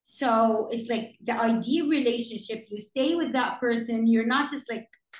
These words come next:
every other week you're traveling. So I used to hide that side of me when I see a guy, 'cause he won't think of it's like a, a good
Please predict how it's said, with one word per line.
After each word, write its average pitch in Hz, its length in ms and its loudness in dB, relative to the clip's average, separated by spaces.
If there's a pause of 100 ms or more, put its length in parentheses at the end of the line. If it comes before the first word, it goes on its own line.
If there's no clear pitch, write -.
(420)
every 247 240 2
other 240 340 2
week 240 480 -6
you're 226 140 -4
traveling. 240 720 -2 (240)
So 254 140 -6
I 240 60 0
used 294 340 2
to 320 80 0
hide 320 340 0
that - 280 0
side 202 380 -4 (140)
of 196 180 -12
me 233 480 0
when 208 200 -10
I 202 80 -8
see 220 180 -8
a 208 100 -6
guy, 233 260 -2
'cause 185 220 -8 (460)
he 320 140 2
won't 440 360 0
think 403 240 -4
of 381 160 -6
it's 359 140 -6
like 359 180 -4
a, 359 160 -6 (480)
a 262 120 -4
good 359 220 -2